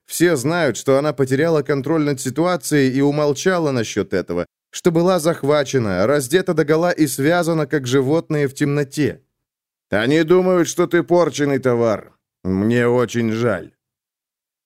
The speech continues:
Элизабет уставилась в пол и почувствовала, что сама стремительно краснеет.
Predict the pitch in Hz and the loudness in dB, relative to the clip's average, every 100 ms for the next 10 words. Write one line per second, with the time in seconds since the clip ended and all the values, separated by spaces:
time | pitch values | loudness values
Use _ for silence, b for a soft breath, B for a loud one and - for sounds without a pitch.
0 | _ _ _ _ _ - 156 226 226 202 | _ _ _ _ _ 2 2 2 4 2
1 | 196 165 196 196 185 170 131 - _ 202 | 2 0 2 4 4 2 -2 -14 _ 2
2 | 185 165 160 156 202 185 170 160 165 151 | 4 2 2 0 -2 -2 0 2 2 2
3 | 131 151 131 156 170 147 - 147 156 147 | 2 -2 2 0 0 -4 -2 0 0 0
4 | 143 131 131 131 131 113 82 73 | 0 0 -2 -2 -2 -2 -2 -8